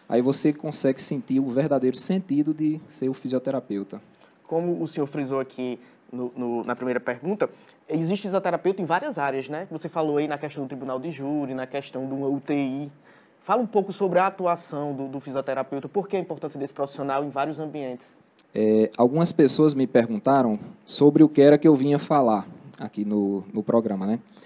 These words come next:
Speaker 1: Eu disse, "Não, eu vou falar sobre fisioterapia." Logicamente, você é fisioterapeuta, você vai falar sobre fisioterapia. Mas, assim, o que é que acontece? Eu vejo muitas pessoas falando sobre pilates,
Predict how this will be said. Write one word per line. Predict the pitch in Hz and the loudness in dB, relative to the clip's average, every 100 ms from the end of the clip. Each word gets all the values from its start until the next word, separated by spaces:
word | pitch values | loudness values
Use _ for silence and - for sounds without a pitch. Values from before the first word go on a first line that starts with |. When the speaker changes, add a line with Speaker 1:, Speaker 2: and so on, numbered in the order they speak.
| - - - | -20 -20 -10
Speaker 1:
Eu | - | -6
disse, | - | 4
"Não, | 208 | 10
eu | 170 | 12
vou | 175 | 12
falar | 196 196 180 | 10 10 8
sobre | 180 196 180 | 8 6 6
fisioterapia." | 165 - 208 214 208 208 240 - 185 165 123 104 - - - - - - - | 2 2 4 6 4 4 2 2 4 8 8 6 -6 -20 -20 -20 -20 -20 -2
Logicamente, | 123 139 - 247 214 139 147 | 4 4 2 -4 0 -2 0
você | 139 - | -2 0
é | 139 | 0
fisioterapeuta, | 139 131 127 127 123 202 202 | 2 2 4 4 4 2 0
você | 196 160 | 0 2
vai | 147 | 2
falar | - 170 147 | 2 0 0
sobre | - 180 214 | 0 0 0
fisioterapia. | 185 147 135 131 127 120 107 101 - - - - - - | -4 -2 0 2 0 0 -4 -4 -8 -20 -20 -20 -20 -2
Mas, | 165 202 | 4 6
assim, | 208 170 | 6 6
o | |
que | 180 | 6
é | 185 | 6
que | |
acontece? | 196 208 202 151 127 - - | 6 4 6 8 6 4 2
Eu | 170 190 | 6 10
vejo | 208 214 | 10 10
muitas | 196 247 233 | 6 6 4
pessoas | - 185 - 190 202 135 - - - _ _ | 8 8 8 10 10 10 6 -4 -16 _ _
falando | - 165 165 156 147 | 0 4 6 4 2
sobre | - 156 147 | 2 4 4
pilates, | 143 165 175 170 170 - | 6 8 10 10 6 0